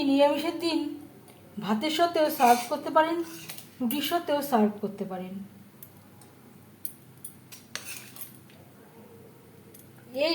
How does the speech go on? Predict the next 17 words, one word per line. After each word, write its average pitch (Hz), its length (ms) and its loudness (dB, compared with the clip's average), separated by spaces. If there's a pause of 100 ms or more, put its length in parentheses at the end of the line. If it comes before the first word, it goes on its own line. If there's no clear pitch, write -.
রেসিপিটি 330 380 2 (100)
কেমন 285 240 10 (120)
লাগলো 320 260 8 (180)
অবশ্যই 240 440 4
জানাবেন 320 340 4 (120)
কমেন্টের 220 480 6
মাধ্যমে। 190 380 -2 (1300)
যদি 233 240 6 (100)
এই 320 120 2
রেসিপিটি 339 380 -2 (100)
ভালো 254 200 10
লেগে 311 220 2
থাকে 294 220 2 (1400)
লাইক 226 240 6 (140)
করবেন, 320 280 0 (160)
শেয়ার 262 240 6 (140)
করবেন, 320 260 0